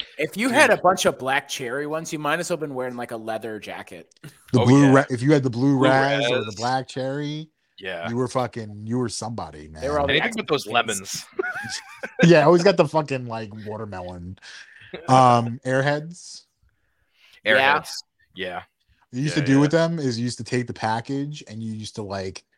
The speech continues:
Speaker 3: s-, like, kind of, like, smack it, and it would, eventually it would turn into, like, a tiny little piece, but it was, like, a thick Airhead. We used to do that all the time.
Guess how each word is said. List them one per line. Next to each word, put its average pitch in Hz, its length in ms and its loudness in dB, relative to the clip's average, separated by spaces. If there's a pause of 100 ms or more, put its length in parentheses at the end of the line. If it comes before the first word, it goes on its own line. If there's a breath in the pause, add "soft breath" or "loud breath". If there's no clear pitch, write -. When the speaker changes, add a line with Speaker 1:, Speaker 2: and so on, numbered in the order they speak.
(300)
Speaker 3:
s-, - 260 -10
like, 101 240 -6
kind 120 180 -2
of, 98 100 -8
like, 98 380 -14 (140)
smack 120 440 -2
it, 156 200 -2 (720)
and 117 320 -2
it 117 80 -6
would, 117 80 -2
eventually 120 460 -2
it 110 60 -4
would 107 140 -6
turn 117 280 -6
into, 113 240 -8
like, 92 400 -10 (100)
a 98 60 -16
tiny 107 440 -8
little 95 400 -4 (160)
piece, 95 240 -2
but 90 120 -6
it 90 40 -4
was, 90 120 -6
like, 87 100 -6
a 85 120 -6
thick - 540 -6 (100)
Airhead. 80 600 -6 (280)
We 92 60 -8
used 87 140 -4
to 87 60 -12
do 92 80 -2
that 85 100 -2
all 82 140 -6
the 78 80 -12
time. 76 260 -12